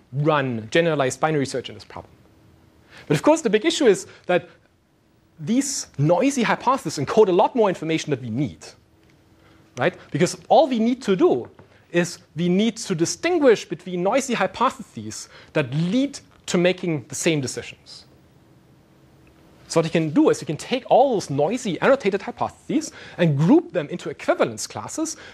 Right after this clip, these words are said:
based on which action we would take in either case. And now we only need to distinguish between these equivalence classes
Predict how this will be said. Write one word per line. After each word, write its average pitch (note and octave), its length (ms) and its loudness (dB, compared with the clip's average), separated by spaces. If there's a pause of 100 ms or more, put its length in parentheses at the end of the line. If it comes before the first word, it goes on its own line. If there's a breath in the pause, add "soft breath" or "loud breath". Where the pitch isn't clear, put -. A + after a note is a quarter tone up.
(120)
based A#3+ 460 0 (640 loud breath)
on F#3 300 4
which G3 280 -2
action G3 340 -2
we D#3+ 100 -2
would C#3+ 200 -2
take - 420 -6
in A#2 80 -8
either F#2+ 180 -6
case. - 360 -18 (1500 loud breath)
And F#3 60 4
now B3 80 6
we C#4 180 2
only D#4 400 4
need C#4+ 180 0
to A#3 60 -4
distinguish B3 540 0
between G3 260 -6
these E3+ 160 -4
equivalence A3+ 500 -2
classes A#2 460 -4